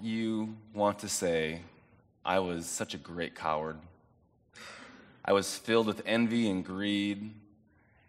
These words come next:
and I made s-, countless mistakes in my anger because I lacked, I lacked self-control"? Isn't that what you want to say? Isn't that what we all want to say? Of course not.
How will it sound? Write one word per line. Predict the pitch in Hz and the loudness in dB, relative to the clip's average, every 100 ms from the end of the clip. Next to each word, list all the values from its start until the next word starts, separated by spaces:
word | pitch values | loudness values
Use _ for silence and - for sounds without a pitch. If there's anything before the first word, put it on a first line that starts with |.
| _ | _
and | 98 98 | 2 4
I | |
made | 95 92 | 4 0
s-, | - - | -6 -6
countless | - 151 151 151 - | 0 4 4 2 -2
mistakes | 123 - 147 113 - - - - | -4 2 2 2 -2 -4 -8 -6
in | 101 | 2
my | 101 98 | 4 4
anger | 107 107 82 | 2 2 -2
because | 90 - | -4 0
I | |
lacked, | 92 92 101 - | 2 2 0 -4
I | 80 | -4
lacked | 92 98 104 | 2 4 2
self-control"? | - 98 - 92 - 92 92 | -2 -4 -4 -8 0 0 0
Isn't | 135 | 4
that | 135 127 | 4 4
what | 120 | 2
you | 123 | 0
want | 123 | 0
to | 127 | 0
say? | - 131 131 | 4 4 4
Isn't | 123 113 | 0 0
that | |
what | 104 | 0
we | 107 | 4
all | 107 113 | 4 4
want | 117 | 2
to | |
say? | 113 123 117 120 - - - - - - - - _ - | 0 -2 -4 -8 -20 -20 -20 -20 -20 -20 -20 -20 _ -8
Of | 104 | 4
course | 147 143 - | 8 8 10
not. | 196 208 | 8 8